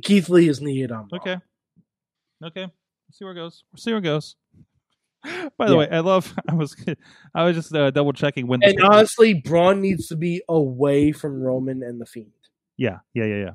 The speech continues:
Speaker 2: For a bit,
Speaker 1: Braun
Speaker 2: for a
Speaker 1: needs
Speaker 2: little
Speaker 1: to
Speaker 2: bit.
Speaker 1: be away from all those guys, because then you can have Braun Strowman versus Drew McIntyre.
Speaker 2: Mm-hmm.
Speaker 1: And yes, sure, give me
Speaker 2: Mm-hmm.
Speaker 1: that.
Speaker 2: Mm-hmm. Mm-hmm.
Speaker 1: Why not? I'm here for it.
Speaker 2: I, you know, I even forget that,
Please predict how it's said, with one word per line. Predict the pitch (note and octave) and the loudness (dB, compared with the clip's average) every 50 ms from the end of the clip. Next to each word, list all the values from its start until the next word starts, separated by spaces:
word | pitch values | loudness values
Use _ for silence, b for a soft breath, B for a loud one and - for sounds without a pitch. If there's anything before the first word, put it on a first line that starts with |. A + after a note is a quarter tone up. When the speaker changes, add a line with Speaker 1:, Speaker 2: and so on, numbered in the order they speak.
| - _ | -8 _
Speaker 2:
For | - A#2+ | -2 -2
a | A2 | 0
bit, | A#2 A2+ | 0 4
Speaker 1:
Braun | - F3+ | 6 6
Speaker 2:
for | F#3+ | 8
a | G3 | 8
Speaker 1:
needs | G3 | 8
Speaker 2:
little | F#3+ F#3+ - | 6 4 4
Speaker 1:
to | G3+ G3+ | 2 0
Speaker 2:
bit. | F3+ | 4
Speaker 1:
be | F3+ F#3 | 6 8
away | E3+ E3 D#3+ D#3+ E3+ F3 E3 | 8 8 8 8 6 6 6
from | - D#3+ D#3 - _ | 2 -4 -8 -6 _
all | - D3+ D#3 D#3 D#3+ | 2 2 4 4 4
those | D3+ D#3+ D#3 D3+ C#3+ | 4 2 2 2 2
guys, | E3 E3 D#3+ D3+ | 2 2 2 0
because | - F#3 E3+ G3+ F#3+ | 0 2 4 6 6
then | B3 C4+ A3+ B B B B _ | 6 6 4 B B B B _
you | - B3 | -4 0
can | - G#4+ | 4 6
have | F4 A3+ F3 C#3 | 6 6 4 2
Braun | - F3+ G3 F#3+ F3 | 2 2 4 4 2
Strowman | - - - G3+ G#3 F#3+ F3 C#3+ | 0 0 0 2 2 0 -2 -2
versus | D3+ D3+ C#3+ - | -4 -6 -8 -10
Drew | _ - F3+ D#3+ | _ -6 -6 -4
McIntyre. | C#3+ C#3+ D3 E3+ F3+ - E3 C#3+ - A#2+ A2 G#3 - - b b b b | -4 0 0 0 0 0 -6 -10 -10 -12 -12 -12 -14 -16 b b b b
Speaker 2:
Mm-hmm. | C#3 | 2
Speaker 1:
And | F#3 F#3 E3+ D#3+ C#3+ B2+ _ _ _ _ _ _ _ _ _ _ | 4 4 4 2 0 -6 _ _ _ _ _ _ _ _ _ _
yes, | C3 D#3 F#3 A3 G3+ - - - - - - _ _ | 0 2 2 2 0 -2 -6 -8 -10 -14 -18 _ _
sure, | - - - - - - - D3 E3+ G3 G3+ F#3 D#3+ C#3 - _ _ | -12 -10 -8 -8 -8 -4 0 4 6 6 8 6 6 2 -2 _ _
give | - D3+ D3 | -4 -4 -2
me | D3+ E3 D#3+ | -2 -2 0
Speaker 2:
Mm-hmm. | D#3 | 2
Speaker 1:
that. | F3 F#3+ G3 D#3+ B2+ - _ _ - | 4 4 2 2 -2 -6 _ _ -20
Speaker 2:
Mm-hmm. | B2 B2 B2+ C3 C3+ _ _ - A#2+ | -18 -18 -18 -20 -20 _ _ -20 -18
Mm-hmm. | A2+ B2 C3+ C#3 - _ _ | -18 -16 -18 -18 -20 _ _
Speaker 1:
Why | - C3+ C#3 D3+ | -6 -4 -2 -2
not? | E3 D#3 D#3 F3 G#3 F#3 C#3 B2 - _ - - | -2 0 2 2 2 2 0 -4 -10 _ -18 -8
I'm | A2 C3+ E3+ G3+ | -4 -2 0 2
here | G#3+ D#3+ - | 4 2 2
for | - D#3+ E3+ F#3+ | 4 2 2 2
it. | A3+ - - _ _ _ _ _ _ _ _ _ - | 2 0 -4 _ _ _ _ _ _ _ _ _ -8
Speaker 2:
I, | E3 F#3 | -4 0
you | G3+ G#3+ | 2 4
know, | G#3 G3+ | 4 4
I | F#3 G3+ | 4 2
even | G#3 A#3 C4+ C#4 | 2 2 0 0
forget | A3+ G#3 E3+ D3 D3+ D#3 D3 | -2 -4 -2 0 0 0 2
that, | - C#3+ C3 B2+ B2+ | 2 0 0 0 -2